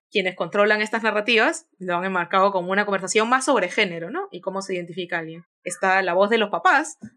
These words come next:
que han denunciado, pues, manipulación de parte de la universidad de las chicas, ¿no? Que han sido coercionadas a guardar silencio,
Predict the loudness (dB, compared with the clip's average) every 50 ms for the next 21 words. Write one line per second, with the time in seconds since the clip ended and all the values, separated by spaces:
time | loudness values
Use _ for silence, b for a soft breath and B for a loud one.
0 | _ _ -2 0 0 2 0 0 -2 -2 -2 0 2 2 4 6 6 4 4 2
1 | 2 2 2 2 2 0 -4 -6 -6 -6 -4 -6 -8 -8 -6 -6 -2 0 0 0
2 | 0 0 -2 -2 -2 -2 -4 -4 -4 -6 -8 -8 -8 -4 0 0 0 0 0 -4
3 | _ _ -6 -4 -4 -4 -2 -2 -2 -2 -2 -2 -4 -4 -8 -8 B B B B
4 | B B B -4 -4 -2 -2 0 2 2 2 2 2 0 -2 -2 -2 -4 -4 0
5 | 2 4 4 6 6 4 2 0 -2 -4 -4 -4 -6 -6 _ _ -16 -10 -6 -6
6 | -2 -2 -2 -2 -4 -6 -2 2 2 4 4 2 0 -2 -6 -4 -2 0 -2 -2
7 | -4